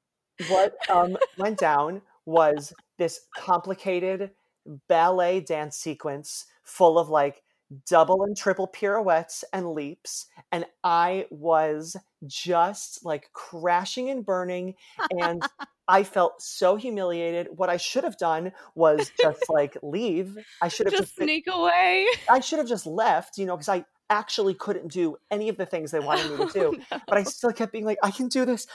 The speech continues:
Speaker 1: I can do this. Just muscle
Speaker 2: <laughs>
Speaker 1: through. If I get through it, then maybe they'll see that there's more to me than the fact that I can't do any of these things."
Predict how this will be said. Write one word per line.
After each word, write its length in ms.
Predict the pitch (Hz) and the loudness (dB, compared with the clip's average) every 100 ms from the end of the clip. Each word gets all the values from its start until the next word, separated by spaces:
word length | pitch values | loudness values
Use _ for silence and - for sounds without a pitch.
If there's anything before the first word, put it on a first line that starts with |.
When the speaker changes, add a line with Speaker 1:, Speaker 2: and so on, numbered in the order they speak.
| - | -2
Speaker 1:
I 60 | 247 | -2
can 120 | 254 | 0
do 140 | 240 247 | -2 -2
this. 120 | 220 | 0
Just 220 | 294 - | 0 0
muscle 380 | 233 247 330 339 | 2 0 2 -2
Speaker 2:
<laughs> 60 | - | -2
Speaker 1:
through. 300 | 285 277 285 427 - 247 | 0 2 0 -4 -4 2
If 100 | 226 | 2
I 80 | 220 | 4
get 200 | 226 - | 2 2
through 220 | 262 277 | 0 0
it, 120 | 285 | 0
then 200 | 262 226 | -2 -2
maybe 280 | 214 226 269 | 0 0 -2
they'll 220 | 226 233 220 | 0 0 0
see 340 | - 254 254 | -6 -4 -2
that 160 | 240 - | 0 2
there's 180 | 233 247 | 0 2
more 200 | 233 254 | 0 0
to 100 | 247 | -2
me 320 | 220 247 240 | -4 -4 -2
than 180 | 208 202 | -2 -2
the 100 | 214 | -2
fact 200 | 208 208 | 0 0
that 100 | 226 | -2
I 60 | 226 | -4
can't 320 | - 220 208 | -2 -4 -2
do 160 | 226 233 | -4 -2
any 160 | 214 | -2
of 80 | 208 | -4
these 180 | 226 214 | -6 -8
things." 300 | - 254 220 | -6 -6 -8